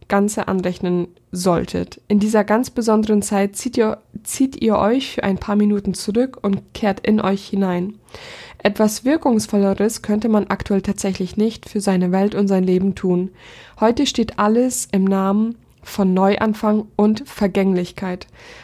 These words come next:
Alles, wovon wir uns verabschieden müssen, seien es Menschen, Tiere oder wie aktuell gewohnte Lebensbedingungen, zieht weiter, um Platz für Neues zu machen.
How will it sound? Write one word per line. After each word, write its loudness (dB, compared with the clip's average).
Alles, 2
wovon 0
wir 0
uns -6
verabschieden -2
müssen, -2
seien 2
es -4
Menschen, 2
Tiere 0
oder 0
wie 0
aktuell 0
gewohnte 0
Lebensbedingungen, 0
zieht -6
weiter, 0
um 0
Platz -2
für -2
Neues 0
zu -6
machen. -6